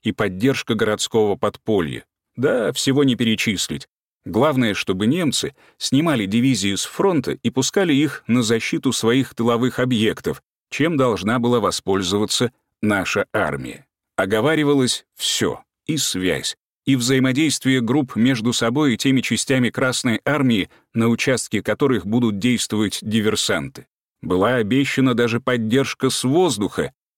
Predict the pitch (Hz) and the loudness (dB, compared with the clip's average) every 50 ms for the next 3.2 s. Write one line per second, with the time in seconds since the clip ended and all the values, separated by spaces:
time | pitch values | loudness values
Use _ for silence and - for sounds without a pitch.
0 | _ _ - - 135 135 117 92 - - - - _ - - - - - 143 151 | _ _ -2 0 2 2 2 0 -2 -4 -8 -12 _ -10 -6 -4 -2 0 0 0
1 | 131 - - - - - - 131 131 127 110 104 95 90 117 170 190 - - - | 0 -2 -4 -6 -6 -2 0 0 2 2 0 0 0 0 0 0 0 -2 -4 -10
2 | - - - - 127 139 151 135 - - - 92 - - 85 92 104 113 127 135 | -10 -8 -4 -2 0 2 2 0 0 -2 -4 -4 -4 -4 -2 0 0 0 0 0
3 | 185 202 151 | 0 0 0